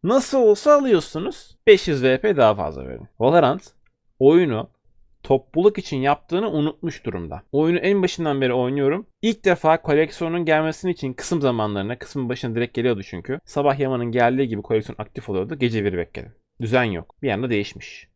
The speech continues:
On tane bölüm vardı. Çöpe attılar direkt bunu. İşte yıla göre yapacağız. Artık V yirmi beş. Bakın bu değişiklikleri şu an sizlere sormadan yapıyorlar. Niye sorsunlar diye düşünenler var illa ki. Siz oynuyorsunuz çünkü bu oyunu. Siz kullanıcısınız. Sizin görüşlerinizi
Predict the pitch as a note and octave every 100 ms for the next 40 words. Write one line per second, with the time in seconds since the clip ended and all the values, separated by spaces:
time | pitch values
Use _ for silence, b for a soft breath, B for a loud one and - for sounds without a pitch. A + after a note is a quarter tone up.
0 | _ F3+ G3+ G3 F#3 F#3 F#3 F#3+ E3+ C#3+
1 | D3+ F#3 C#3+ - B2 A#2+ G#2 G#2 G2+ G2+
2 | A#2+ D#3 F#3 - A#2 C#3+ C#3 G#2+ F2+ -
3 | - - G#2 A2+ D3 - B2 A#2+ A#2+ A2+
4 | G2+ D#2 - - _ - C3 C3 A2+ A#2
5 | B2+ - - A#2 G#2 A#2 G#2+ - _ -
6 | A#2 C3+ A#2 - A#2 G#2+ F#2+ F2+ - -
7 | F#2 - _ _ B2+ C#3+ C#3+ C3 C#3 C#3
8 | C3+ C3 B2 - C3+ C3+ A#2 A#2+ C3 G2+
9 | F#2 F#2+ F3 - D#3+ E3 C#3 G#2 F#2 F#2+
10 | - G2 F#2 F2+ F2 E2+ - - G3 G3
11 | _ _ _ - B2+ C3 D#3+ E3 F#3 C#3+
12 | G2 - _ - A#2+ F#3+ F3 E3 E3+ E3
13 | D#3+ D3 E3